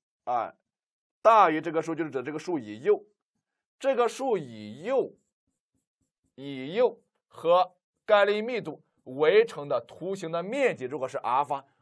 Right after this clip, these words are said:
我们就称这个数叫做我的上阿尔法分位数，那就是 X 比N一再除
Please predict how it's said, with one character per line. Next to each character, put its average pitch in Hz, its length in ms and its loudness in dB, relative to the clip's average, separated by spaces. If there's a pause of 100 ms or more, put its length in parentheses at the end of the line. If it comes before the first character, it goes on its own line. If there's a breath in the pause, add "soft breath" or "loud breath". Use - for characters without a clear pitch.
我 143 100 -6
们 151 140 -4
就 143 120 -2
称 165 220 -10
这 151 100 -8
个 147 120 -2
数 240 320 -10 (240)
叫 131 180 -2
做 135 180 0
我 113 220 -4
的 127 340 0 (240)
上 156 280 -2
阿 135 160 0
尔 151 60 2
法 147 100 -2
分 160 120 -4
位 180 120 0
数， 202 220 -8 (300)
那 120 100 -16
就 131 100 -6
是 120 160 -10
X 127 800 -2 (380)
比 113 320 -10
N 156 260 -4
一 170 260 -12 (520)
再 135 340 2
除 143 400 -10